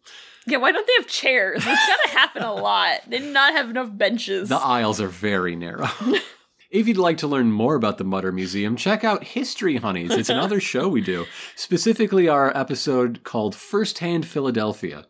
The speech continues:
Speaker 1: Yeah, it's pretty good.
Speaker 2: That's what we think is going to happen next week. Let's talk about what we know to expect. Chapter forty-two airs in seven short days. It is called The Man in Black.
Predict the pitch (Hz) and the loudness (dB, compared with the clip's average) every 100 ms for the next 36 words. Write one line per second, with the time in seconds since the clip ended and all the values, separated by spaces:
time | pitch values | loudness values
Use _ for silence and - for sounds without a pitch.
0 | - 233 226 254 226 226 _ _ _ 226 | -10 -6 -6 -6 -8 -12 _ _ _ -16
1 | - 233 226 226 240 240 _ _ _ _ | -12 -10 -8 -8 -8 -12 _ _ _ _
2 | _ _ _ - 427 453 254 175 131 113 | _ _ _ 0 0 2 2 2 2 0
3 | - 131 127 120 127 110 117 110 107 117 | -2 2 4 2 -2 0 2 2 0 -2
4 | 113 110 120 - 170 202 233 247 226 202 | -2 -2 -2 -2 -2 0 0 2 2 4
5 | 180 170 170 143 131 117 117 170 170 170 | 4 4 0 -2 0 2 2 2 2 0
6 | 170 - 165 147 135 - - 170 156 139 | -2 -2 -4 -4 -6 -6 -6 -6 -4 -4
7 | - - 208 220 185 185 185 180 - 117 | -6 -2 0 0 0 0 0 0 -2 0
8 | 104 110 110 104 101 107 98 92 - 175 | 0 -2 -2 -2 -4 -4 -4 -4 -4 -2
9 | 135 104 92 - 123 123 123 104 120 110 | -2 -2 -4 -4 0 0 0 -4 -4 -4
10 | 85 76 - - - - - 143 139 131 | -6 -8 -14 -16 -20 -20 -10 -4 -2 -2
11 | - 147 120 95 95 92 110 104 110 113 | -2 0 2 0 -4 -2 -2 0 -2 -2
12 | 101 95 92 110 101 90 101 101 131 107 | -2 -6 -8 -8 -6 -8 -6 -2 0 -2
13 | - - | -4 -12